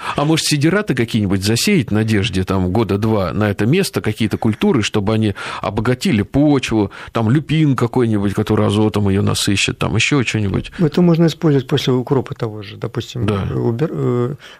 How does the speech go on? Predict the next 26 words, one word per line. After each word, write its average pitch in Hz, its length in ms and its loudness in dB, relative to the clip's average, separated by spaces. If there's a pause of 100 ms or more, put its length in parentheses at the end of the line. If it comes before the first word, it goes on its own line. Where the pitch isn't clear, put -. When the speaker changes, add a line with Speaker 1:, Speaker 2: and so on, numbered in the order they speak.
Speaker 2:
внести 160 240 0
удобрения. 110 680 0 (400)
И - 40 -2 (100)
Speaker 1:
Мгм. - 60 2
Speaker 2:
потом, 180 420 2
э, 143 240 2
растения, 160 340 0
во-первых, 147 360 0
надо 147 340 -2
пореже 156 380 0
сеять, 113 500 -10 (500)
вот, 110 480 -6 (100)
и 151 680 2
Speaker 1:
Поливать, 135 380 0
поливать, 127 300 0
поливать, 120 420 -4
поливать. 120 320 -2 (420)
Speaker 2:
поливать 165 400 0
и 147 40 -12
подкармливать. 110 720 -8 (440)
Speaker 1:
Мгм. 98 300 -4
Speaker 2:
То 147 80 0
есть 143 100 -2
можно 131 320 0
разводить 120 380 -4
минералку, 185 600 -2